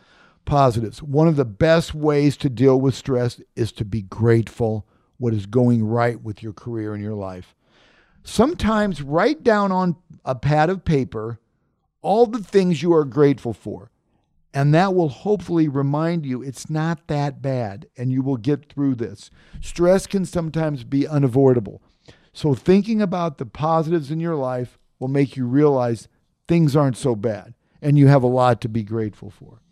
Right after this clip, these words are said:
Number six, this is very old-fashioned, breathe deep. Seriously, right now, right now, stop for a second and take one huge deep breath.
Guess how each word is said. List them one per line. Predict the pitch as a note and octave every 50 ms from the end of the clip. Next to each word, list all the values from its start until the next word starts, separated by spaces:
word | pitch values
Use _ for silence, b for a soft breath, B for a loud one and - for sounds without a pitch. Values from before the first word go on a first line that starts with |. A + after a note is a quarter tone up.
| _ _ _ _ _ _ _ _ _ _ _ - _
Number | - C#3+ D3 D3+ D3
six, | C3 - - F#3 F3+ F3 - - -
this | - B2+ G#2+ B2
is | B2+ G2
very | G#2+ A#2+ C#3 D3+ D#3 D3+ D#3
old-fashioned, | D#3 D#3 C#3+ - - E3+ D#3+ D#3 D#3+ E3 D3+ - E3+ E3+ D#3+ D3 _ _ _ _ _ _ _ _
breathe | A#2+ A2 G#2 A2+ C3 C#3+ D3 D3+ D3+ D3 C#3+ C#3+ D3 C#3+ - - _ _ - G#2+ G#2
deep. | G2+ B2+ A#2+ A2 G2 - _ - - _ _ _ _ _ _ _ _ _ _ _ _ _ _ _ _ _ _ _
Seriously, | - - - F#3 F#3+ F#3 E3+ D3 - C3 A2+ A2
right | G#2+ A#2 C3+ D#3 F3 F#3
now, | F3+ F3 F3+ E3+ C3+ G2+ F2+ F#2 _ _ _ _ _ _ _ _ _ -
right | C#3 D#3+ G3 A3 G#3
now, | A3 G3+ F3+ D#3 D#3
stop | C#3+ - - F#3 F3 F3 F3 -
for | - D#3
a | C3+
second | - - D3+ C#3 C3+ - D#3 C#3+
and | C3+ C3 A#2+
take | - - C#3+ C3+ A2 -
one | A#2+ A#2 A#2+ C#3 D3 D#3 D#3+ D#3+ D#3+ D#3+ D#3+ D3 - _
huge | _ _ - - C#3 C#3 C#3 C#3 C#3 C3+ G#2+ - _ _ - -
deep | - C#3 C3 B2 A#2+ - -
breath. | B2+ A#2+ G#2 F#2+ G2 - _ _